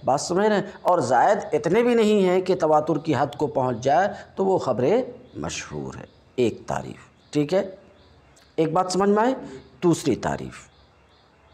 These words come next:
अगर ख़बर मुतवातिर की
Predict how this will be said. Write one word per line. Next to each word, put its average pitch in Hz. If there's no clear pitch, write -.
अगर 240
ख़बर 202
मुतवातिर 165
की 92